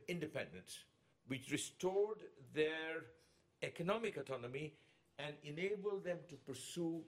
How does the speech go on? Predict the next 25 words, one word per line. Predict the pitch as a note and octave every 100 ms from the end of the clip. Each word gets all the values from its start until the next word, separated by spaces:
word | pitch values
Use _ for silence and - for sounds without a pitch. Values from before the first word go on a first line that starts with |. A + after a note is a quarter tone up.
| -
national | B2 C3+ B2 - C3+
development | A2+ A2+ B2 A#2+ A2 G#2 G#2
objectives, | G2 - E3 - - B2+ - - - - -
made | B2 C#3 A2
this | A#2+
possible. | - A2+ - - - - - _ -
It | A#2
was, | G2+ A#2 A#2 -
in | G2+
fact, | E2 G2 G2+ - -
a |
turning | G2+ A2 F#2 E2+
point. | E2+ D2+ D#2+ - - - - - _ _
However, | - - B3 F3+ F3+ A3+ - - - _ -
economic | E3 G#3+ A3+ C4 C#4+ - F#3
and | F3+
social | - G3 F#3+ G3
development | D3 C3+ D3+ F#3 A3+ A3 - - _ _ - -
was | E3+ F3 D#3
most | B3+ - -
unequal | E3+ F3 D#3 - E3 D#3+ - -
between | C#3 C3+ D#3+ D3+ C#3+
the |
constituent | C3+ C#3 C3 C3+ A#2+ C3
subregions | - B2+ A#2 A2 G2+ A2+ G#2+ G2